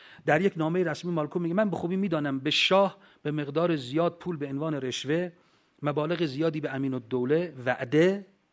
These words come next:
وعده نه رشوه، برای میرزا شفیع وزیر خارجه ایران مقرری ماهیانه مبلغ سه هزار پیاستر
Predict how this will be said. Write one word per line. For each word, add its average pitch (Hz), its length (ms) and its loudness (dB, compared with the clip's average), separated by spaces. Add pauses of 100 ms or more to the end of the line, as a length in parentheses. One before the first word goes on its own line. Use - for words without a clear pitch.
(200)
وعده 120 560 -2 (480)
نه 147 160 -2
رشوه، 120 360 -4 (720)
برای 156 240 4
میرزا 147 300 2
شفیع 151 340 -6
وزیر 147 260 -2
خارجه 139 340 -4
ایران 147 260 -2
مقرری 135 540 -2
ماهیانه 135 540 -2
مبلغ 135 380 -4
سه 175 160 -6
هزار 147 220 -4
پیاستر 139 440 -8